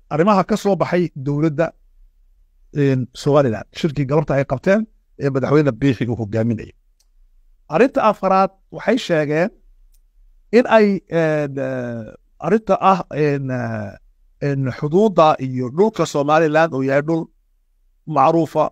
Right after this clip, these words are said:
horena u sheegeen inuu yahay sidii Ingiriiska iyo Talyaanigu ay uga kala kaceen.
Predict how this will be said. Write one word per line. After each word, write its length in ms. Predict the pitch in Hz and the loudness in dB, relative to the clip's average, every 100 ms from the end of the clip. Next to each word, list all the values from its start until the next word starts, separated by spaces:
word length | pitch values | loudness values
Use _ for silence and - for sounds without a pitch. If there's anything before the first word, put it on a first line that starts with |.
| _ - | _ -4
horena 320 | 143 185 165 | 0 2 2
u 100 | 165 | -2
sheegeen 400 | - 147 147 175 | 0 0 2 0
inuu 160 | 165 147 | 0 0
yahay 240 | 147 175 _ _ _ _ _ _ | 0 -2 _ _ _ _ _ _
sidii 300 | - 180 165 | -6 -2 0
Ingiriiska 400 | 151 139 165 - | -2 0 -2 0
iyo 80 | 139 | -4
Talyaanigu 500 | - 135 147 139 139 | -2 0 2 2 -2
ay 60 | 123 | -2
uga 120 | 143 | -2
kala 200 | 139 117 | -4 -4
kaceen. 340 | - 123 180 | -4 0 0